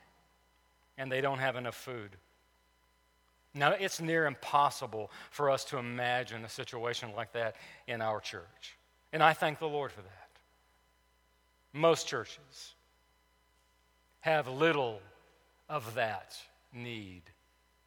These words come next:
amongst their members. But in the first century, that was a common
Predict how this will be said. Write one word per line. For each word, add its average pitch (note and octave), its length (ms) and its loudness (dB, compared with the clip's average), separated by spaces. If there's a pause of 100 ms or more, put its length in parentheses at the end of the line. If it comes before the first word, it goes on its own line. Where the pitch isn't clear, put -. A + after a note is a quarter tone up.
(640)
amongst A#2 380 -10
their A2 100 -14
members. G2+ 680 -14 (1700)
But E3 120 2
in E3+ 100 4
the D#3 60 4
first D#3+ 240 2
century, F#3 400 -2
that E3+ 120 2
was D#3+ 120 -8
a C#3+ 40 -8
common D3+ 520 2